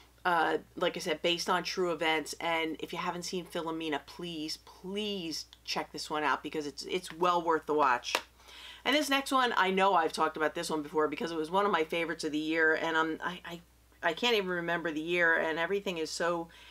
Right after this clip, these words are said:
tiny on this that I can't read it. But anyway, I think it was twenty twenty-two maybe? Anyway, it stars Colin Farrell and Brendan Gleeson in The Banshees of Inisherin,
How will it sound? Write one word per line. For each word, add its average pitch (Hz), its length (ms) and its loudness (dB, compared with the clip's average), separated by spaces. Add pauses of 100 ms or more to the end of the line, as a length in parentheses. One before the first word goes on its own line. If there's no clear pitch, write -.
(280)
tiny 320 480 2
on 170 180 4
this 175 240 0
that 190 120 2
I 165 80 4
can't 208 320 0
read 196 260 -2
it. - 300 2
But 170 240 2
anyway, 196 300 2
I 165 40 -2
think 277 180 -6
it 440 40 -2
was 381 120 -2
twenty 254 840 -4
twenty-two 220 840 -4
maybe? 370 440 0 (520)
Anyway, 247 260 6
it 208 100 2
stars 214 260 2
Colin 277 480 2
Farrell 202 560 4
and 170 180 -2
Brendan 190 380 2
Gleeson 170 500 -4
in 165 140 -4
The 160 220 -4
Banshees 175 480 -2
of 160 180 -4
Inisherin, 151 720 -4